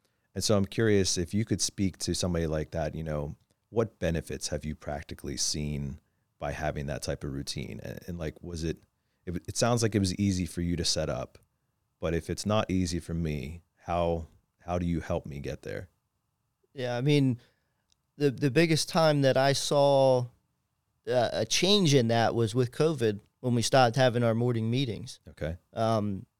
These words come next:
Speaker 2: that, uh, it kind of threw me off because I was in a routine. I mean, half the time I ev-, even woke up before my alarm even went off because I was so used to getting up at that time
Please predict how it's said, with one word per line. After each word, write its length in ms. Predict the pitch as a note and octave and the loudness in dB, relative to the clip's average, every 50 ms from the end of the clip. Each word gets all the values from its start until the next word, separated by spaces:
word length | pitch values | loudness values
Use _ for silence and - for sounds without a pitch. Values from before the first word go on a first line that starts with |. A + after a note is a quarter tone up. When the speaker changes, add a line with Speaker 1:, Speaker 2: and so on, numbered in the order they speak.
| _ _ _ _ | _ _ _ _
Speaker 2:
that, 300 | - B2 B2 A2+ - _ _ _ _ - - | 0 2 2 2 0 _ _ _ _ -8 -2
uh, 200 | - A#2 A#2 - - | 0 0 0 0 0
it 160 | A#2+ A#2+ A#2 | -2 -4 -2
kind 280 | - - C#3 C#3 C3+ B2+ | 0 4 4 6 6 6
of 220 | B2+ A#2+ A2 F#2+ - - - _ _ | 4 4 2 0 -6 -14 -20 _ _
threw 300 | _ - C#3+ D3 D3+ D#3 | _ -4 0 2 4 4
me 200 | C#3+ C#3 C3+ A#2+ | 4 4 4 4
off 340 | A#2+ C3+ D3 C3+ A2+ - - | 4 4 4 4 2 0 -2
because 360 | - A2+ - B2+ A#2+ A2+ G2 A#2+ | -6 -4 0 0 0 2 4 4
I 260 | A2+ A2+ A2 G2+ - | 4 4 2 0 0
was 240 | - A2+ A2+ G2+ A2 | 0 -2 0 0 2
in 140 | A2+ B2+ | 2 2
a 80 | B2+ A#2 | 2 2
routine. 720 | A2 A#2+ A#2 G#2+ - - - C#3+ C#3+ B2+ A2+ G#2+ G#2 G2+ G2+ - _ _ _ _ _ _ _ _ - | 2 0 -2 -2 -2 -2 -2 0 0 0 0 -2 -2 -4 -6 -8 _ _ _ _ _ _ _ _ -14
I 40 | A#2+ | -6
mean, 140 | A#2+ A2+ G#2+ | -4 0 2
half 260 | A#2+ C3 C#3+ D3 - | 4 4 4 4 4
the 100 | C#3 A#2+ | 2 0
time 440 | - C#3+ C3+ C3 B2 B2 A#2 - - _ _ _ _ _ _ - | 2 2 2 4 4 2 0 -2 -6 _ _ _ _ _ _ 0
I 120 | A#2+ B2+ | 2 4
ev-, 180 | C3+ C3+ B2 A2+ | 4 4 4 2
even 480 | - - C3+ C3+ A#2+ C3 A#2+ A#2 A2+ G2+ | 0 0 0 2 2 2 0 0 0 2
woke 280 | A#2+ B2+ C3 B2 - C#3+ | 4 4 4 4 4 4
up 200 | C#3+ C#3+ C#3+ - | 4 4 4 2
before 320 | B2 A2+ - - C3+ C3 | -2 -2 0 2 2 4
my 160 | C3 B2 A#2+ | 4 4 2
alarm 300 | A2+ A2 A2+ B2 B2 B2 | 2 2 2 2 2 2
even 220 | B2 A#2+ G#2+ A#2 A2+ | 0 0 0 0 0
went 160 | G#2+ G#2 A2+ | 0 0 2
off 360 | B2 A#2 - - - - - _ _ _ _ _ _ _ _ _ | 2 2 0 -2 -8 -14 -20 _ _ _ _ _ _ _ _ _
because 340 | A#2 A2+ - B2 A#2 A2 A2+ | -6 -2 0 2 2 2 2
I 60 | A2+ | 2
was 140 | A2 A2 G2+ | 0 0 -2
so 200 | - - C3+ A#2+ | 0 2 2 2
used 420 | A2+ G#2 G2+ A#2+ C3+ C3 - - | 2 2 0 0 0 0 0 -2
to 80 | - B2 | -4 -2
getting 340 | A2 A#2 B2 A2+ A2+ A2 A2+ | 0 0 0 2 0 0 0
up 180 | A#2+ A#2 - | -2 -2 -2
at 100 | - G2 - | -4 -4 -2
that 180 | A2 G#2 F#2 | -2 -2 -2
time 460 | - - A#2 A#2 A2+ G#2+ G#2 G2 G2 | -4 -6 -6 -4 -4 -4 -6 -6 -8